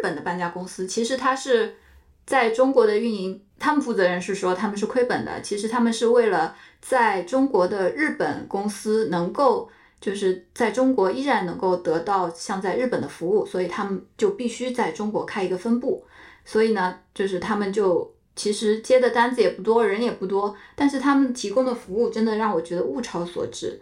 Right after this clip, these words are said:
虽然搬一次家可能好几万块钱，但是基本上就实现两天，你可以离开你的房子，然后两天后回来，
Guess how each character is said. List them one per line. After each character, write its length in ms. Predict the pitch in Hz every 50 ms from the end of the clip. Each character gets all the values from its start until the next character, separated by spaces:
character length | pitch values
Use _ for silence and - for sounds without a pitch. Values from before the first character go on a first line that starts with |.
| - - - - -
虽 140 | - 320
然 140 | 330 285 269
搬 180 | 254 294 294 285
一 80 | 269
次 160 | 254 - - 233
家 200 | 233 240 240 247
可 160 | 247 226 202
能 280 | 180 175 175 185 - - _ _
好 160 | - - 202
几 140 | 208 202 196
万 160 | 202 202 196
块 120 | 202 214 196
钱， 360 | - - 175 147 - - - - - - - -
但 160 | 285 277 262
是 260 | 262 254 233 208 - -
基 180 | - 302 311
本 140 | 277 240 220
上 160 | 226 208 196
就 140 | 196 220 202
实 180 | 196 - - 175
现 300 | 175 - 202 180 - - -
两 180 | 196 160 160
天， 360 | 156 - 233 220 226 233 - - _ _ _ _ -
你 120 | - 208
可 140 | 202 - 285
以 60 | 269
离 160 | 208 208 214
开 180 | 233 - 320 320
你 100 | 302 233
的 120 | 180 170
房 220 | 170 - 165 156 160
子， 280 | - 165 - - - _ _ _ _ _ _ _ _ _ _
然 140 | - 220 220
后 420 | 226 262 262 247 220 202 - - -
两 140 | - 202 190
天 140 | 190 262 269
后 200 | 285 - 277 -
回 160 | - 170 175
来， 300 | 196 196 - - - _